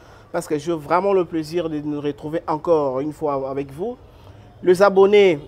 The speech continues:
d'Équilibre T V, chez mon confrère Jérémy Lemba, les abonnés de Toute Info, je vous aime tellement beaucoup. Je suis très heureux encore une fois,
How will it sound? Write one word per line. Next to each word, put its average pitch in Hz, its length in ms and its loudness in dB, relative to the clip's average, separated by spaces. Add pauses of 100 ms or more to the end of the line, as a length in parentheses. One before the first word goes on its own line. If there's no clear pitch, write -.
d'Équilibre 165 680 -2
T 180 200 -10
V, 208 360 -8
chez 156 380 -4
mon 147 140 -6
confrère 156 520 -4
Jérémy 143 320 -6
Lemba, 202 440 0
les 160 180 -8
abonnés 190 340 2
de 180 80 2
Toute 175 200 -6
Info, 185 400 0 (160)
je 151 120 -10
vous 156 180 -6
aime 175 200 0
tellement 147 360 -4
beaucoup. 151 300 -8 (560)
Je 156 60 -6
suis 185 160 -12
très 180 260 -2
heureux 180 180 2
encore 170 300 2
une 165 100 -2
fois, 147 320 0